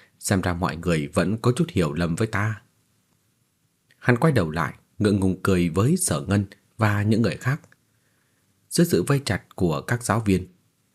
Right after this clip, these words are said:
bóng dáng của đám người Lâm Bắc Thần biến mất vào sâu trong khuôn viên của trường. Đồng thời, những kẻ thù đã chặn Lâm Bắc Thần xung quanh học viện trong nhiều ngày qua,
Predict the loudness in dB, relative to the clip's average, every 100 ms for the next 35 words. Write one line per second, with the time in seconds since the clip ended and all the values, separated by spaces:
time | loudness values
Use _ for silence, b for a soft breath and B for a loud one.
0 | _ _ 0 2 2 2 2 2 2 2
1 | 0 -2 0 -2 -4 -4 -4 -10 _ _
2 | _ 2 4 4 2 -2 -4 -2 -2 -2
3 | -6 -8 -6 -2 0 0 0 -2 -6 -2
4 | -2 -4 -10 _ _ _ _ _ _ _
5 | _ _ _ _ _ -2 0 2 2 4
6 | 4 2 0 -2 0 0 0 -4 -4 -2
7 | -2 -2 -2 -2 -4 -4 -4 -4 -2 -2
8 | 0 -4 -4 -6 -2 -2 -4 -4 0 2
9 | 2 0 -2 -4 -2 -2 -2